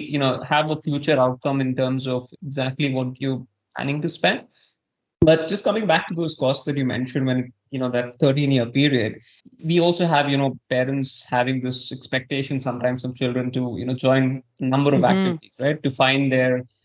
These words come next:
Speaker 1: find their calling, so to speak. You know, it could be something maybe in music, it could be something in sports, you know, any of those lessons. So how does a family really budget for those extracurricular activities as well? Because from what you've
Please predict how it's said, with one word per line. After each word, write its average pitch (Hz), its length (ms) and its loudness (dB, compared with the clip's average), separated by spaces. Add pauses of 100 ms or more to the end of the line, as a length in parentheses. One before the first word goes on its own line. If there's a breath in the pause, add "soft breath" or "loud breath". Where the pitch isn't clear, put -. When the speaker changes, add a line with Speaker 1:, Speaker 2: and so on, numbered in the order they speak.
(400)
Speaker 1:
find 160 240 4
their 156 120 4
calling, 139 320 2
so 135 120 -4
to 123 80 -4
speak. 120 300 -8
You 123 80 -6
know, 123 80 -4
it 123 140 -12
could 127 100 -8
be 127 100 -4
something 127 320 -4
maybe 127 220 -2
in 123 100 -4
music, 139 440 2
it - 100 -10
could 123 100 -4
be 127 80 -2
something 123 320 -2
in 123 120 -4
sports, 135 840 2
you 131 60 -8
know, 120 260 -8 (140)
any 156 160 4
of 147 100 2
those 135 180 2
lessons. 131 600 0 (400 soft breath)
So 160 120 -2
how 196 120 6
does 269 140 4
a 247 60 0
family 160 400 2
really 151 400 -2
budget 135 360 -4
for 160 140 -6
those 147 180 -2
extracurricular 131 800 -2
activities 123 580 -2
as 117 140 -6
well? 120 180 4
Because 131 320 0
from 127 180 -2
what 147 180 2
you've 143 240 -2